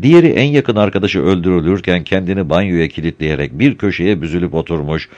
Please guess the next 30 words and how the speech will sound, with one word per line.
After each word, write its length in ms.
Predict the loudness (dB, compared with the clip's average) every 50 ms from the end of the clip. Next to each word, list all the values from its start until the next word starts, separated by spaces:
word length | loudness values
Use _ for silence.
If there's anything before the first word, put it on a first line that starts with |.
| -20 -20 _ 2
ve 140 | 2 4 6
doktorun 480 | 6 4 4 2 0 0 2 0 0 0
banyoya 360 | 0 0 2 2 2 2 2
kaçıp 340 | 0 -2 -2 -2 -4 -4 -4
kurtulma 480 | -4 -4 -4 -4 -4 -2 -2 -2 -2
şansını 460 | -2 -2 -4 -4 -4 -4 -4 0 0
da 80 | 2 2
yok 220 | 2 0 -2 -4
etmişti. 640 | -6 -6 -6 -8 -8 -10 -8 -8 -8 -8 -8 -8 -10 -14 _ _ _ _ _ _ _ _ _ _ _ _ _ _ -20 -20 -20 -20 -10 0
Biri 220 | 2 4 4 4
mahkemede 540 | 4 2 0 0 0 0 0 0 2 0 0
sanığın 400 | 0 -2 -2 -2 0 0 -2 -2
koluna 380 | -2 -4 -2 -2 0 0 0 -2
yapışarak 560 | -2 -4 -4 -4 -4 -2 -2 -2 -2 -2 -2
gördüklerini, 680 | 0 0 0 0 -2 -4 -4 -2 -2 -2 -2 -4 -4 -4
bildiklerini 540 | -4 -4 -4 -4 -4 -2 -2 -2 -2 -4
korkmadan, 640 | -4 0 2 2 2 2 -2 -4 -4 -2 -2 -4 -4
çekinmeden 640 | -4 -4 -2 -2 0 -2 -2 0 -2 -2 -2 -2 -2
olduğu 400 | 0 0 0 0 0 -2 -2 0
gibi 180 | -2 -2 -2
açıklamış, 640 | -2 -4 -4 -6 -6 -4 -4 -4 -2 -4 -6 -6 -8 -12 -18 -20 -20 -20 -20 -16 -4 0
diğeri 300 | 2 4 4 4 2 2
gazete 340 | 2 2 2 2 2 2 2
okuduğu 340 | 2 2 0 0 2 2
için 240 | 2 2 0 -2 -2
tabanca 420 | -2 -2 -2 0 -2 0 -2 -2 -2
seslerinin 540 | -2 -2 -4 -2 -2 -2 -2 -2 -2 0
geldiği 380 | 0 2 2 2 0 -2 -4 -2
tarafa 380 | -2 -2 -2 0 0 -2 0 0
bakmadığını, 680 | 0 -2 0 -2 -2 0 0 0 0 0 0 -2 -2